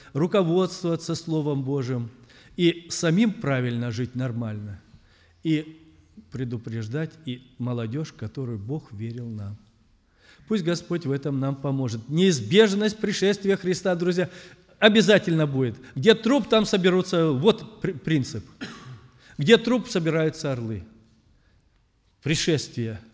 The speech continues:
Иисуса Христа — это неизбежно. За церковью Он придёт, и мы должны быть готовы.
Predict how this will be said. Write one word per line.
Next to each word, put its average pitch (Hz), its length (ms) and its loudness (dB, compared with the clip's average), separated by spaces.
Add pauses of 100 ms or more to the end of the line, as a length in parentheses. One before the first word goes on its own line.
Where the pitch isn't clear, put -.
(120)
Иисуса 160 420 -6
Христа — 139 500 -8 (260)
это 131 180 -6
неизбежно. 110 680 -8 (200)
За 156 180 0
церковью 139 640 -2
Он 113 100 -4
придёт, 107 440 -10 (240)
и 143 100 0
мы 160 140 0
должны 165 340 -2
быть 117 260 -6
готовы. 107 540 -8